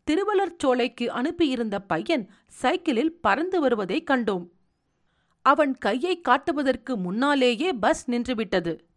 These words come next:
எங்களுக்கு அங்கே மத்தியான சாப்பாட்டுக்கு ஏற்பாடு செய்வதற்காகவும் கல்யாணம் நடக்கும் இடம் முதலியவற்றை கவனித்து வைப்பதற்காகவும் அவனை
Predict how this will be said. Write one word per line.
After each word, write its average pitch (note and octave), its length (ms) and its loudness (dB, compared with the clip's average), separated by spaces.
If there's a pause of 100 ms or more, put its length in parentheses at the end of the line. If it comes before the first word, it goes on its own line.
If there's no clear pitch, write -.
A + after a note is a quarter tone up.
(540)
எங்களுக்கு D#4 680 -2
அங்கே A#3+ 340 -2
மத்தியான D4 500 2
சாப்பாட்டுக்கு A#3 800 -2
ஏற்பாடு C4+ 480 2
செய்வதற்காகவும் G#3 920 -2 (420)
கல்யாணம் D#4+ 540 2
நடக்கும் C#4 400 -2
இடம் A#3 240 0
முதலியவற்றை A3+ 720 -2
கவனித்து D#4 560 0
வைப்பதற்காகவும் A#3+ 880 0 (300)
அவனை B3 520 2